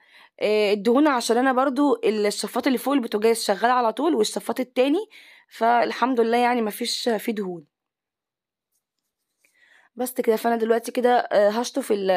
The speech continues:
ال-، الحاجة دي كلها وهسيبها تتصفى. ويقولي بقى بدأتوا تس-، تخزنوا الحاجة بتاعتكم ولا ايه؟ انا بصراحة الطماطم بتاعتي خلاص خلصت كلها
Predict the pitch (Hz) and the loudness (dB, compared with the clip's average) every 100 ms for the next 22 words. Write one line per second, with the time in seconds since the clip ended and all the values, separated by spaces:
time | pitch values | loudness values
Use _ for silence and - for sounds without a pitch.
0 | 160 - - 185 185 180 180 180 202 - | 2 -2 -6 -4 -2 -2 -2 -4 -6 -4
1 | 220 226 240 220 208 247 330 254 196 - | -2 -2 -2 -2 0 2 2 0 0 -2
2 | 247 - - - - - _ _ _ _ | -4 -6 -8 -8 -8 -20 _ _ _ _
3 | - - _ _ _ _ _ 226 247 254 | -20 -20 _ _ _ _ _ -2 0 2
4 | 262 262 240 254 254 220 - - _ 220 | 2 2 2 0 -2 -8 -12 -18 _ -8
5 | 208 208 214 269 - 262 269 233 233 - | -4 -2 0 0 -2 -2 -2 0 -2 -4
6 | 269 240 214 226 247 233 - 214 240 254 | 0 0 2 2 2 0 0 -2 0 -2
7 | 240 214 233 254 220 233 - - 214 233 | -2 -2 0 0 0 -2 -2 -2 -2 -2
8 | 254 240 - - 202 220 262 415 | -2 -4 -8 -6 -2 0 0 -2